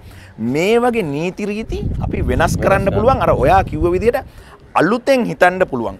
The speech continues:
Speaker 1: කණ්ඩායමක් මේ රටට එන්න ඕනේ. ගෝඨාභය රාජපක්ෂ මහත්තයා මේ රටට වැඩක් කරන්න උත්සාහ කරනවා කියන එක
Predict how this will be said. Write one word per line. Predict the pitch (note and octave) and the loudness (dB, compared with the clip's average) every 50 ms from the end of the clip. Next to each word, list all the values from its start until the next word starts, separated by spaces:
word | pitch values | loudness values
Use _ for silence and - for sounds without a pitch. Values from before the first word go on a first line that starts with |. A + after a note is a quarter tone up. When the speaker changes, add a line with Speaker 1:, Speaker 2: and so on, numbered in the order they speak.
| A#2 - _ | -16 -16 _
Speaker 1:
කණ්ඩායමක් | - - C3+ C#3+ E3 F#3 G3 A3 G#3+ A3 A3+ B3 C#4 E4+ F4+ - _ _ _ - - - - | -2 0 0 0 0 4 6 6 8 8 8 6 6 4 2 0 _ _ _ -20 -20 -16 -10
මේ | G#2+ A#2+ C#3 E3+ G#3+ | -6 -4 0 2 4
රටට | G#3 G#3+ - - - F#3 C3 D#3+ | 4 4 2 0 -2 0 2 2
එන්න | E3+ E3+ D3+ B2 | 0 0 0 0
ඕනේ. | A2+ G#2+ G2+ F#2+ G2+ - - - - - - - - - - - - A2+ A#2+ | 0 0 -2 -4 -6 -10 -14 -18 -20 -20 -20 -20 -20 -20 -20 -16 -14 -4 6
ගෝඨාභය | C3 F#3 A#3+ B3 C4 C4 B3+ B3 | 8 8 10 10 8 8 8 8
රාජපක්ෂ | A#3 G#3 G#3 G#3+ G3 G#3 - - | 6 6 4 4 2 0 -2 -2
මහත්තයා | F#3+ F#3+ G3+ G3 - - B3+ D4+ D4 - B3 F#3 | -2 -2 -2 -2 2 4 4 4 4 0 -6 -10
මේ | C3 C3 D3+ F3+ | -6 -2 0 2
රටට | G#3 G#3+ - - - G#3 | 4 4 4 4 2 4
වැඩක් | C3+ C3 C3+ - - E3+ - - - | 4 4 6 6 4 4 0 -4 0
කරන්න | - D3+ D3+ F3 - C4 - - - - - | 4 4 4 4 4 2 -2 -2 -2 -2 -2
උත්සාහ | - F3 - - - - C4 - B3 | -2 -2 -2 -2 0 2 4 4 4
කරනවා | A#3 A#3+ A#3 A3 A3+ A3 G#3+ | 4 2 2 4 4 2 2
කියන | - - A#3 A#3+ | 2 0 0 0
එක | C4+ D4+ | 2 2